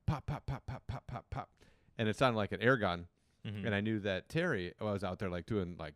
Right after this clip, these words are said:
Speaker 1: different repairs and all this other stuff, and they were, like, working on the other course, and then there's that whole apartment complex there, so I thought it was a nail gun.
Speaker 2: Okay.
Speaker 1: Because I do
Speaker 2: Yeah.
Speaker 1: repair
Speaker 2: That's,
Speaker 1: work,
Speaker 2: that's what I
Speaker 1: and,
Speaker 2: was thinking too
Speaker 1: yeah,
Speaker 2: when you said
Speaker 1: and
Speaker 2: that.
Speaker 1: I
Speaker 2: Yeah.
Speaker 1: use nail gun, so I even said, like,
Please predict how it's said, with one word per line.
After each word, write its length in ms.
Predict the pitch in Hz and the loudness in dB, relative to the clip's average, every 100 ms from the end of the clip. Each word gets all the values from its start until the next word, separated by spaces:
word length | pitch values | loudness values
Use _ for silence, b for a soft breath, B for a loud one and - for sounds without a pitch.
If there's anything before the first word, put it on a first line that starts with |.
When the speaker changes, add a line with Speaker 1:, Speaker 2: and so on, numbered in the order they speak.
| _ | _
Speaker 1:
different 240 | 107 92 | -4 -4
repairs 440 | 92 160 160 135 107 | -2 2 2 2 -2
and 60 | 87 | -8
all 60 | |
this 100 | 80 | -8
other 160 | 110 104 | -8 -6
stuff, 260 | 107 101 | -4 -4
and 100 | 98 | -4
they 140 | 90 87 | -6 -4
were, 100 | 87 | -4
like, 200 | 82 92 | -6 -2
working 360 | 110 104 98 | -2 -2 -6
on 180 | 87 92 | -8 -8
the 100 | 92 | -6
other 240 | 92 90 82 | -6 -8 -8
course, 680 | - 104 101 98 - - | -4 0 0 -2 -4 -14
and 160 | - 92 | -8 -6
then 260 | 92 90 82 - | -6 -8 -10 -8
there's 180 | 90 | -8
that 100 | 82 80 | -8 -8
whole 120 | 92 | -6
apartment 380 | - 101 98 92 | -4 -4 -4 -8
complex 340 | 87 87 - | -8 -10 -8
there, 160 | 87 82 | -8 -8
so 140 | 92 | -10
I 20 | |
thought 180 | 85 85 | -8 -8
it 40 | |
was 120 | 80 76 | -8 -12
a 60 | |
nail 300 | 80 104 151 | -6 -2 -2
gun. 260 | 90 73 82 _ - _ | -4 -10 -16 _ -20 _
Speaker 2:
Okay. 360 | 104 104 92 95 - | -2 -2 -2 -6 -6
Speaker 1:
Because 320 | 95 95 85 - _ - | -6 -4 -6 -12 _ -4
I 160 | 92 139 | 0 0
do 360 | 101 80 82 - _ | -2 -4 -10 -14 _
Speaker 2:
Yeah. 220 | 113 98 82 | -2 -2 0
Speaker 1:
repair 180 | - 104 | -2 6
Speaker 2:
That's, 140 | 139 170 | 6 8
Speaker 1:
work, 80 | 98 | 6
Speaker 2:
that's 160 | 135 | 6
what 60 | 127 | 6
I 40 | |
Speaker 1:
and, 40 | 110 | 4
Speaker 2:
was 100 | 104 | 2
thinking 220 | 113 107 | -2 0
too 60 | |
Speaker 1:
yeah, 60 | 156 | 0
Speaker 2:
when 80 | 95 | 0
you 60 | |
said 140 | 95 113 | -4 -4
Speaker 1:
and 100 | 98 | 0
Speaker 2:
that. 60 | |
Speaker 1:
I 80 | 113 | 2
Speaker 2:
Yeah. 100 | 156 | 2
Speaker 1:
use 180 | 107 87 | 0 -2
nail 260 | 92 80 82 | -6 -6 -6
gun, 180 | 85 101 | -6 0
so 100 | 147 | 2
I 60 | |
even 160 | 165 120 | 2 0
said, 240 | 180 160 | -2 -2
like, 200 | 82 76 | -4 -8